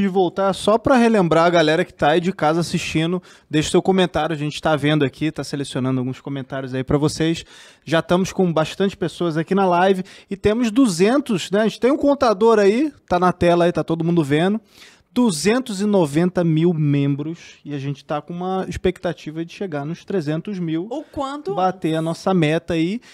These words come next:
Speaker 1: E como é que a
Speaker 2: depois
Speaker 1: gente
Speaker 2: dobrar a meta.
Speaker 1: E o que que vai acontecer, né? Se você assinar o B P Select agora, você ganha vinte por cento de desconto,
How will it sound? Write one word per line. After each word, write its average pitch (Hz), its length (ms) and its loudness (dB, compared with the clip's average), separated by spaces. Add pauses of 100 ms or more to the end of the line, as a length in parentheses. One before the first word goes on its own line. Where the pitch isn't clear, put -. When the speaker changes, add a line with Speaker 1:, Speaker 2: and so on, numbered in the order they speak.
(100)
Speaker 1:
E 247 80 -2
como 233 160 0
é 240 60 2
que 240 100 0
a - 20 4
Speaker 2:
depois 233 220 2
Speaker 1:
gente 262 80 2
Speaker 2:
dobrar 240 240 0
a 254 60 -12
meta. 202 320 -20 (240)
Speaker 1:
E 254 120 6
o 277 80 6
que 285 140 0
que - 80 -8
vai 247 140 4
acontecer, 220 600 4
né? 175 200 4
Se - 140 -2
você 185 280 2
assinar 165 560 -2 (100)
o 180 60 -6
B 185 140 4
P - 180 0
Select 156 540 0
agora, 185 420 2 (160)
você 170 240 -4
ganha 156 260 -2
vinte 156 280 -6
por 165 120 -10
cento 147 300 -6
de 175 100 -4
desconto, - 540 0